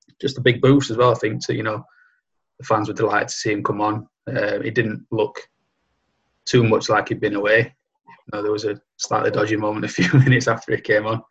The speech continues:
uh, but he quickly got over that. Uh, I think there was a few trademark overlapping runs down the left, uh, and with, was it five games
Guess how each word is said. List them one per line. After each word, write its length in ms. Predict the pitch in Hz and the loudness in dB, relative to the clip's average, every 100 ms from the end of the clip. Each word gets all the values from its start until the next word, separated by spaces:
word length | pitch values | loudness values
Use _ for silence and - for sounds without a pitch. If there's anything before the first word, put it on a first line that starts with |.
| _ - _ _ - | _ -20 _ _ -4
uh, 160 | 107 - | -2 2
but 80 | |
he 80 | 101 | 2
quickly 280 | - 113 117 | 2 0 2
got 140 | 110 | 2
over 220 | 107 107 107 | 2 2 0
that. 240 | 110 110 - _ - | 0 -2 -8 _ -12
Uh, 220 | 107 104 107 | -8 -6 -6
I 20 | |
think 240 | 120 120 | -2 -2
there 80 | 107 | -2
was 100 | 104 | -4
a 60 | 104 | -4
few 180 | 113 | -4
trademark 640 | 107 - 107 113 110 113 - - _ _ _ _ _ _ _ _ - | -2 2 2 2 0 -2 -6 -16 _ _ _ _ _ _ _ _ -2
overlapping 500 | 110 110 107 - 110 | 0 2 0 0 -4
runs 220 | 107 107 | -4 -6
down 200 | 104 107 | -6 -4
the 80 | 104 | -2
left, 400 | 104 113 - - _ - | -2 -4 -6 -20 _ -12
uh, 320 | 104 104 - 101 | -8 -6 -6 -6
and 160 | 104 107 | -6 0
with, 240 | 104 - - _ - | -2 -2 -16 _ -4
was 180 | 107 - | -4 -4
it 80 | - | 0
five 280 | 117 113 | 2 2
games 380 | 123 113 110 - | 4 4 4 -6